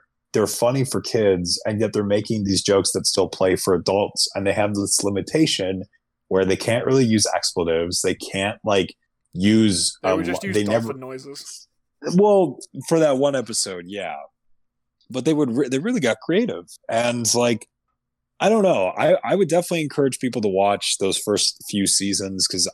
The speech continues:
Speaker 1: I, I would highly recommend, my favorite, uh, episode, which I have yet to watch, is, uh, Sandy's Dome, which is, it's called Survival of the Idiots. That one is, uh, that one's really funny. Um, the, the one,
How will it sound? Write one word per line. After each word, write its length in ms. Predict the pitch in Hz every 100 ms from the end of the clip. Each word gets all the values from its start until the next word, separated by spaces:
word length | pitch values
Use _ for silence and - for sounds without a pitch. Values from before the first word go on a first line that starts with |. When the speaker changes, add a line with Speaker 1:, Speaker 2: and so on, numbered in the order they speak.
| -
Speaker 1:
I, 400 | 92 104 104 98 _ _ _ -
I 80 | 110
would 80 | 113
highly 340 | - 131 143
recommend, 560 | 135 123 117 101 98 92 - -
my 120 | 113
favorite, 460 | - 143 143 120 - -
uh, 260 | 90 90
episode, 380 | 87 90 - 95
which 140 | 85 92
I 80 | 85
have 220 | 98 95
yet 160 | 98
to 100 | -
watch, 400 | 92 85 82 - -
is, 440 | 85 82 80 - -
uh, 320 | 82 78 76
Sandy's 580 | 76 - 92 101 107 87
Dome, 580 | - 82 76 76 76 78
which 200 | 85 78
is, 360 | 80 76 - - -
it's 180 | 78
called 300 | - 92 90
Survival 540 | - 82 82 87 92 92
of 120 | 85
the 160 | 85 76
Idiots. 540 | 76 80 80 - - - _ _ _ _ _ -
That 180 | 101 98
one 160 | 104
is, 200 | 92 82
uh, 260 | 87 82 80
that 140 | - 113
one's 180 | 117 95
really 220 | 92 85
funny. 460 | - 76 78 80 82 -
Um, 640 | 80 80 78 78 76 76 - _ _ _ _ _ _ _ _ _ - _ _
the, 720 | 95 87 87 85 85 82 82 92
the 100 | 82
one, 380 | 90 98 98